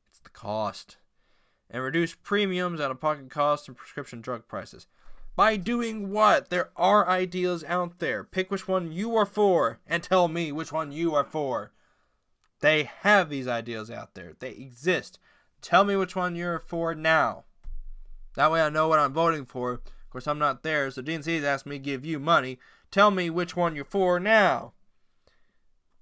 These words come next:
You're not. You've told me which one you want. You've said, you've referred to healthcare as markets in a positive way, and you've said health insurance you can afford,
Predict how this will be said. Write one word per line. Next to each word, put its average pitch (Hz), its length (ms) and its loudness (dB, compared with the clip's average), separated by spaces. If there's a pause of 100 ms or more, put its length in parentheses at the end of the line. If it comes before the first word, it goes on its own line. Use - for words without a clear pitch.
(840)
You're 170 120 -2
not. 190 400 6 (920)
You've - 240 -14
told 185 400 -2
me 131 100 -8
which 107 220 -14
one 107 160 -14
you 92 100 -14
want. 92 300 -14
You've 120 100 -16
said, 143 380 -4
you've 123 180 -10
referred 170 280 -2
to 160 40 -8
healthcare 151 580 -4
as 110 200 -10
markets 175 560 -4 (880)
in 123 100 -8
a 101 120 -12 (100)
positive 165 500 -2
way, 156 460 -6
and 123 160 -14
you've 120 140 -18
said 147 220 -4
health 147 280 -2
insurance 139 440 -12
you 120 120 -18
can 113 140 -18
afford, 160 600 -4